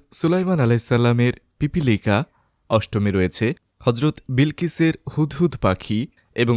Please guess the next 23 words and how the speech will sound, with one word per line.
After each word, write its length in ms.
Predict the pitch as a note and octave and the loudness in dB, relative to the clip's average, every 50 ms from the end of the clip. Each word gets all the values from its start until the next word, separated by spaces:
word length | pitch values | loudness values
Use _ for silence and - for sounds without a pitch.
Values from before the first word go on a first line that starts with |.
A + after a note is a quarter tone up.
| A2+ G#2+ | 2 2
নবমে 360 | G#2+ G#2 G2 B2+ C#3+ E3 E3+ | 2 2 2 0 -2 -2 -2
রয়েছে 380 | D#3+ E3+ E3+ E3+ D#3 - - F2+ E2 - - _ | -2 -2 -2 -4 -4 -4 -4 -4 -4 -6 -6 _
আসহাবে 400 | - A2+ A#2 - - D#3 C#3+ D#3+ D3 | -2 -2 -2 -2 -4 -4 -4 -4 -4
কাহাফের 500 | - - G2 G2+ G#2+ G#2 - - - - - _ _ - | -2 -2 -2 0 -2 -2 0 0 -2 -2 -2 _ _ -8
কুকুর। 440 | - C3+ B2 - - G#2 E2+ - - - _ _ _ _ _ _ - | -8 -6 -6 -4 -4 -4 -4 -4 -6 -10 _ _ _ _ _ _ -2
এবং 240 | D#3+ E3 E3 F3 A#2+ G2+ A#2 C3+ | 0 0 2 2 0 0 0 0
এরপরে 400 | B2+ A2 G#2 - - B2 C#3+ E3 F3+ | 0 0 0 0 -2 -4 -2 0 0
রয়েছে 380 | E3+ F3+ F3 F3 E3 - - E3+ E3+ | 2 2 2 0 0 -2 -2 -2 -2
সর্বশ্রেষ্ঠ 680 | E3 - - B2+ A2+ A#2 B2 - - D3+ D3+ - - - - F3 E3+ - - | -2 -2 -2 -2 0 0 -2 -2 0 -2 -2 -2 -4 -2 0 0 0 2 2
ও 100 | A2 A2 A2 A2 | 2 2 2 2
সর্বশেষ 520 | - - B2+ A#2+ A2+ C3 C3+ - - C#3+ - - - | 2 0 -2 -2 0 -2 -2 -2 -2 -4 -4 -4 -4
নবী 200 | C3+ B2 B2+ B2+ B2 - | -4 -2 -2 -2 -2 -2
হযরত 320 | B2+ B2 A2+ B2 D3+ D3+ - - | -2 -2 -2 0 -2 -2 -2 -4
মুহাম্মদ 400 | - C3+ C3+ C#3 C#3 C#3 C3 A2+ - - - - | -4 -4 -2 -2 0 0 -2 -2 -4 -8 -10 -6
সাল্লাল্লাহু 500 | - D3 D3 E3+ E3+ E3+ D#3 B2+ G#2 G2+ G2 F#2+ | -6 -4 -4 -4 -2 -2 -2 0 0 0 2 2
আলাইহি 260 | F#2 F#2+ G2 G#2 A2 | 2 0 0 0 -2
ওয়াসাল্লামের 640 | A2+ A2 - - A#2+ A2 A2 A#2 A2+ A2+ A#2 A2+ A#2 E2 - - | -2 -4 -2 -2 -2 0 0 0 0 2 2 0 0 -2 -6 -8
বোরাক। 420 | A#2+ B2 B2 A2 - F2+ E2+ - - _ _ _ _ _ _ | -2 0 0 2 2 0 -2 -4 -6 _ _ _ _ _ _
সুপ্রিয় 340 | - - B2 G2 - G#2 G#2 F#2+ | -6 -4 -4 0 0 0 0 0
বন্ধুরা, 320 | G2+ G2+ G2 G#2 G#2+ A2 C#3 - - _ _ - | 0 -2 0 0 0 0 0 -2 -4 _ _ -2
ভিডিওটি 340 | D3 D3+ E3 F3 D#3+ F3+ E3+ - - | -2 0 0 -2 -4 -4 -4 -2 -2
কেমন 220 | C#3+ C#3 D#3 F#3+ G3+ | -2 -2 0 -2 -2
লেগেছে 400 | G3 G3 F3+ F3+ F3 - - G2+ | -2 0 -2 -2 -2 -2 0 0